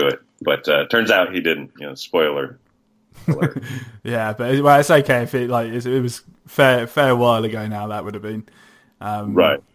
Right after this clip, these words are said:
Speaker 2: And, uh,
Speaker 1: Yeah.
Speaker 2: yeah, no, that's, uh, that <laughs> sounds, yeah, almost very heart-wrenching, particularly if you're attached to the, to the character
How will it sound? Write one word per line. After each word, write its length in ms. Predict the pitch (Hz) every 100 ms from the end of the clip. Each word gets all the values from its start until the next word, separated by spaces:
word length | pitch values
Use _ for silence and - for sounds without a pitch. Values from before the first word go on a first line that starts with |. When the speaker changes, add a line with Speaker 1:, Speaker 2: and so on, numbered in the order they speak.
| _ _ -
Speaker 2:
And, 340 | 104 110 104 98
uh, 180 | 101 101
Speaker 1:
Yeah. 160 | 101 71 - _
Speaker 2:
yeah, 180 | 139 147
no, 160 | 135 135
that's, 320 | 143 127 -
uh, 180 | 131 131
that 180 | 131 135
<laughs> 20 |
sounds, 320 | - 151 143
yeah, 240 | 143 127 123
almost 400 | 131 135 131 127
very 340 | 127 139 131
heart-wrenching, 640 | 117 131 120 127 120 127 123
particularly 380 | 127 120 110
if 60 | 113
you're 140 | 110 104 - - _
attached 560 | 107 - 123 107 - -
to 100 | 123
the, 260 | 117 110 107
to 120 | -
the 80 | 113
character 640 | - 107 104 107 110 104